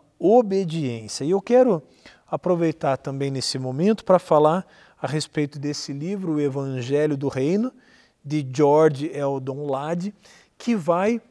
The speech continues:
é, trazer, é, ensinamentos muito valiosos sobre estu-, sobre os estudos bíblicos que abordam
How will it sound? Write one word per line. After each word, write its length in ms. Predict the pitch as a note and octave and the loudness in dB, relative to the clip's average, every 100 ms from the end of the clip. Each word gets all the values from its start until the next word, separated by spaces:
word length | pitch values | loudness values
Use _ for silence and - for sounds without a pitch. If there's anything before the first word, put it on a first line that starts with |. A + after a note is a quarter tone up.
| _ _ _ _ _ _ | _ _ _ _ _ _
é, 340 | - C#3 C3+ C3+ | -8 -4 -4 -6
trazer, 760 | - F3+ D#3 B2 D#3 F#3+ E3 _ _ _ _ - | 0 2 2 2 2 2 2 _ _ _ _ -8
é, 280 | B2+ C3 F3 | -4 -2 0
ensinamentos 1160 | F#3 F#3+ - G3 F3 C#3+ C#3+ F#3 G#3 - D3+ C3+ | 0 0 0 2 2 2 0 0 0 -2 -4 -2
muito 460 | D3 A#3+ D#4 C4 | 0 2 2 0
valiosos 720 | F3+ E3 C#3+ C#3 E3 D#3 C3+ - - - _ | 2 4 4 4 4 2 -2 -12 -20 -20 _
sobre 380 | - D#3 C#3+ C#3+ | -6 -4 -4 -4
estu-, 500 | C3 - - A#3 E3 | -8 -12 -8 -6 -6
sobre 260 | - D#3+ | -6 -4
os 120 | D#3+ D#3 | -4 -6
estudos 480 | C#3+ - A#3+ G#3+ | -8 -6 -4 -4
bíblicos 720 | D3+ D#3 G3+ G3 G3+ A3 G3+ - _ _ _ | -4 -6 -6 -6 -4 -4 -4 -10 _ _ _
que 160 | - F3 | -2 2
abordam 720 | D3+ C#3+ C#3+ D#3 D3+ D#3 | 2 2 2 2 0 -4